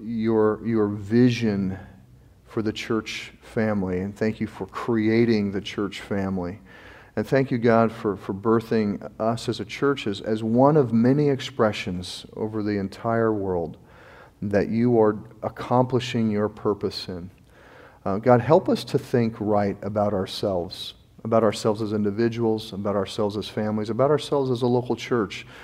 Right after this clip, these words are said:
uh, connected to other networks of churches and connected by the Spirit to,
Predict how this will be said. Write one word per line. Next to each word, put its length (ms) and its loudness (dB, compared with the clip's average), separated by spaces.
uh, 60 -6
connected 500 0
to 200 0
other 240 8
networks 640 2
of 100 -6
churches 520 -4
and 100 -4
connected 380 -4
by 100 0
the 100 -2
Spirit 480 0
to, 320 -2